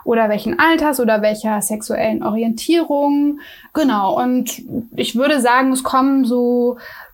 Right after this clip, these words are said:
überwiegend Leute zwischen Anfang zwanzig und Ende dreißig oder manchmal kommen auch ein bisschen ältere Leute. Also ich habe auch schon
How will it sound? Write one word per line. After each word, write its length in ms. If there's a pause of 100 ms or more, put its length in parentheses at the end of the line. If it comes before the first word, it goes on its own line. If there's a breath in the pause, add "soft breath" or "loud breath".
überwiegend 760
Leute 640
zwischen 840
Anfang 560
zwanzig 560
und 140
Ende 240
dreißig 840
oder 180
manchmal 380
kommen 220
auch 140
ein 60
bisschen 260
ältere 440
Leute. 420
Also 180
ich 140
habe 180
auch 120
schon 480